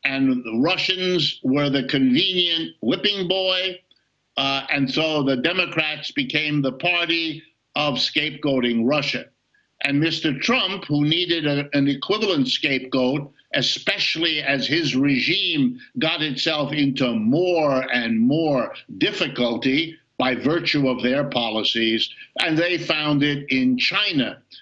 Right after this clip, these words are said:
And one of the reasons, and this is, of course, troubling,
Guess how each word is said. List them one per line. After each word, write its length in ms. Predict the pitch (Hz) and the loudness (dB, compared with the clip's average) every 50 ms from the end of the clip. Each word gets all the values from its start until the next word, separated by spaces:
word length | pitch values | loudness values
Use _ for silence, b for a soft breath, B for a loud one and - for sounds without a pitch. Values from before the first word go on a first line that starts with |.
| B B B | B B B
And 180 | 131 120 123 | 0 2 2
one 140 | 139 185 214 | 2 2 2
of 60 | 220 | 2
the 100 | 190 180 | 0 0
reasons, 680 | 160 165 233 269 285 254 - - 120 98 92 87 - - - 117 | 2 2 2 2 0 0 0 0 -2 -2 -2 -6 -6 -6 -2 0
and 140 | 117 117 | 2 2
this 200 | 147 180 170 - | 2 2 0 0
is, 140 | 160 147 139 | 0 0 0
of 160 | 143 131 - | 0 -2 -2
course, 280 | - - 151 147 147 147 | -2 -2 0 0 0 0
troubling, 540 | - - - 220 226 165 135 117 92 80 | -2 0 -2 0 0 2 0 0 -2 -4